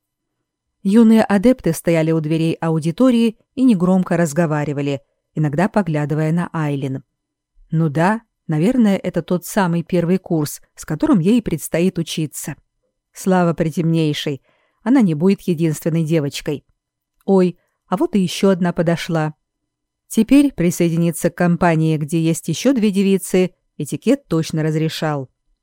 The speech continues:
Глубоко вздохнув, Айлин набралась смелости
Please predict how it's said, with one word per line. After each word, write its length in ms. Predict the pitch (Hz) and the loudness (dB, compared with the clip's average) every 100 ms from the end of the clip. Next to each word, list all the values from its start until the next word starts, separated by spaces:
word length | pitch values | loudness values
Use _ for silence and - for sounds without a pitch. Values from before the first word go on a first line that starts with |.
| _ _ _ _ | _ _ _ _
Глубоко 480 | - 160 180 214 269 | -8 -2 2 2 2
вздохнув, 600 | 247 190 220 - 247 277 - | 0 2 2 4 4 4 0
Айлин 340 | 202 202 180 160 | -2 0 0 0
набралась 420 | 151 147 151 160 | -2 -2 -2 -4
смелости 720 | - 262 262 226 - 233 220 | 0 2 4 0 0 -2 -2